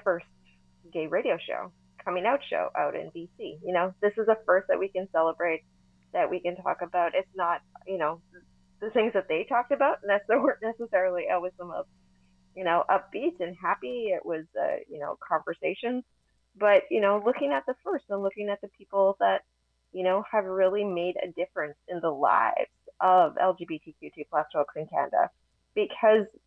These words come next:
you know, there's so many stories about, you know, activists and things like that, that we, well, some of which we, we learn about in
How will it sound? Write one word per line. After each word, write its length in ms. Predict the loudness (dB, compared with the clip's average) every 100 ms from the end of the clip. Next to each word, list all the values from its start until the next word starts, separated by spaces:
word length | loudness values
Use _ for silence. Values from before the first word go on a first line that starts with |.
| _
you 120 | -4 2
know, 160 | 4
there's 160 | 4 2 0
so 120 | 2 4
many 320 | 2 0 -4 -4
stories 420 | 0 2 0 -2
about, 400 | -4 0 0 0 -4 _ _ _ _ _ -12
you 120 | -4
know, 340 | -2 -2 -4 -2 0
activists 440 | 0 0 2 0 0 -18
and 140 | -16 -10
things 220 | -10 -4
like 220 | -2 -2 _
that, 300 | 2 2 2 -4 -10
that 200 | -8 -4
we, 380 | -2 -2 -4 -8 -14 -14 -6
well, 220 | -4 -4 -4 0
some 160 | 4
of 80 | 4
which 140 | 4 0 0
we, 100 | 2
we 180 | 2 2
learn 180 | 2
about 240 | 2 2
in 100 | 2